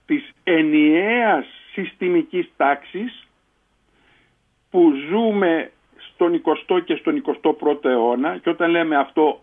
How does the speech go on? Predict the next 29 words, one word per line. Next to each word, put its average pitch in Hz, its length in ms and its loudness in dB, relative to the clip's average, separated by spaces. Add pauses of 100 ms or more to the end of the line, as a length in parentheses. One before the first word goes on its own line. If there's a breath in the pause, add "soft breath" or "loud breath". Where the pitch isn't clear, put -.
ένα 208 420 0
και 175 180 -2
μοναδικό 156 540 -2
πολιτικό 151 500 -4
σύστημα 143 480 -2
στο 127 200 -6
σύνολο 202 380 0
του 185 120 -12
πλανήτη, 139 640 -2 (800)
δεν 143 140 -2
υπάρχει 139 380 -4
δεύτερο, 151 520 -4 (380 soft breath)
απλώς 185 380 -4
έχει 190 340 -4 (380 soft breath)
διαφορετικές 175 760 -2
εφαρμογές 165 760 0 (280 soft breath)
ή 190 160 -2
υπάρχει 180 420 -2
η 165 60 2
αυτα-, 160 320 -4
η 160 160 2
αυταρχική 147 840 -6
απόκληση 147 760 -4
σε 117 180 -4
κάποιες, 160 580 -4
αλλά 175 280 2
με 160 160 -4
την 160 220 -4
ίδια 180 480 -2